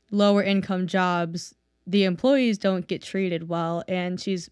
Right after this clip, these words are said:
making a point to be like, "Hey guys, this is fucked up, let's change this." So again, Scene Queen put out another extraordinary E P where she breaks the barriers of what is normally talked about in music, and she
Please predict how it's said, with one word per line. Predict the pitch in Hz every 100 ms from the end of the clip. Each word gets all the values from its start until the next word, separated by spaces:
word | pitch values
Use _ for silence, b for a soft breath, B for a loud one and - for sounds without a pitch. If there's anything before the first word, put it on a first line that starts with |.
| _
making | 196 208 202 185
a | 175
point | - 190 175 175 -
to | -
be | 175 175
like, | 165
"Hey | - 247 214
guys, | 180 170 175
this | 180 -
is | 185
fucked | - 190 180 -
up, | 240 175 -
let's | 185 175 -
change | 208 208 196 -
this." | 101 53 - - _ _ _ -
So | - 254
again, | 247 226 185 180
Scene | - 214 214
Queen | 208 240
put | 214 202
out | 180 180
another | - 196 190 196 208 226 180 175 -
extraordinary | 190 - - 214 196 190 185
E | 180
P | 175 185 170
where | 170 180
she | - 202
breaks | 170 190 180 202 214 - - -
the | -
barriers | 196 196 185 180 175 175
of | - 175
what | 175 180 -
is | 180
normally | 170 165 170
talked | 170 214 208 -
about | 214 202 196
in | 185 175
music, | 170 170 160 165 165 _
and | - 196 180 175 180 b b
she | - 220 196 190